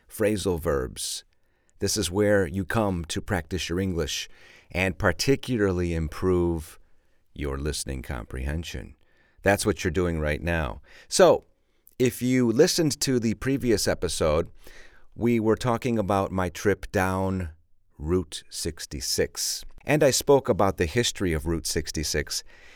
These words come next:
in the previous episode. So before you listen to this episode, listen to the previous episode where I talk about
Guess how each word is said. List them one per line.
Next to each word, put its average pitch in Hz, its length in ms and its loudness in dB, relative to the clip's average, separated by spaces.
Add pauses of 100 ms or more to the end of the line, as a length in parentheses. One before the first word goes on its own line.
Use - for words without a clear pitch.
(180)
in 104 180 0
the 95 100 4
previous 85 480 -2
episode. 87 600 2
So 95 200 2
before 135 560 4
you 139 200 2
listen 110 420 2
to - 180 -2
this 160 240 4
episode, 80 640 0 (500)
listen 104 380 0
to 98 240 -2
the 85 100 0
previous 156 480 2
episode 76 640 0 (100)
where 101 220 4
I 87 80 2
talk 90 320 -2
about 80 420 0